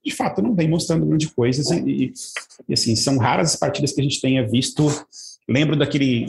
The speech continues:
gol super bonito que ele fez contra a Inter de Limeira no Paulistão, não lembro se desse, desse ano ou do ano passado já, porque a gente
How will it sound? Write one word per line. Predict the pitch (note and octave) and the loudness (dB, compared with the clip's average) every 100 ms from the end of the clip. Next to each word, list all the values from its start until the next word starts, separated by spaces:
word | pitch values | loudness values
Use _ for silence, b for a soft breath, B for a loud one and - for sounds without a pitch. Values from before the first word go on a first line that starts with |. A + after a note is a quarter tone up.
| - A#2+ | -4 0
gol | C#3 C#3+ | 2 2
super | - - D#3+ | -2 -2 -2
bonito | C3+ C3+ C3 | 0 0 0
que | B2+ | -2
ele | |
fez | B2+ C3+ - | 0 -2 0
contra | C3+ C3 | 0 2
a | |
Inter | C#3 A3 B3 | 2 2 2
de | G#3 | 2
Limeira | E3+ C#3+ D3+ | 2 2 2
no | C3 | 0
Paulistão, | C3 C3 B2+ - B2+ B2 | 0 0 0 -2 0 2
não | B2 | 2
lembro | B2 B2 | 0 -2
se | - | -2
desse, | B2 - | -4 -2
desse | - B2 - | -2 -2 2
ano | B2 B2 | 2 2
ou | |
do | A2+ | 2
ano | A#2+ | 2
passado | G2+ G2 A2+ B2 A2 | 0 -2 0 0 0
já, | A2+ | 0
porque | A#2+ - A2+ G#2 G#2+ | -4 -4 -2 -2 -2
a | |
gente | A2 A2+ A2+ | -4 -4 -6